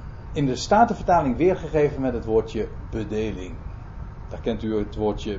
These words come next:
bedelingenleer ook van. God, he-, God voert verschillende bedelingen, huishoudingen. De huishouding die,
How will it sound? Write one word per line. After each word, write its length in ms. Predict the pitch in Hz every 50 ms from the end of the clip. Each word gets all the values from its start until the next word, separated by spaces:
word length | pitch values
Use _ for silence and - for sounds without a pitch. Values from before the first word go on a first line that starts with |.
| 90 -
bedelingenleer 1000 | - - - 123 131 143 131 120 113 107 107 101 98 95 101 107 101 95 90 -
ook 160 | 101 95 -
van. 200 | - - 92 85 - - - - - - - - - - - - - - - - - - - - -
God, 260 | - - 185 185 - -
he-, 180 | - - - - - - - - - -
God 300 | - - - 240 233 -
voert 480 | - - - 247 247 240 233 233 - -
verschillende 1000 | - - - 165 - - - - 233 247 240 240 226 208 180 190 190 185 180 185 - - - - - - - -
bedelingen, 800 | - 147 156 151 147 143 156 185 185 180 156 139 123 110 101 98
huishoudingen. 1200 | 95 - - - - 123 160 190 196 190 - - - 123 127 123 117 107 110 107 104 92 85 80 - - - - - - - - -
De 80 | 127
huishouding 1000 | 113 - - 156 196 226 220 - 175 170 185 202 190 170 175 165 151 143 131 123
die, 220 | 151 160 151 123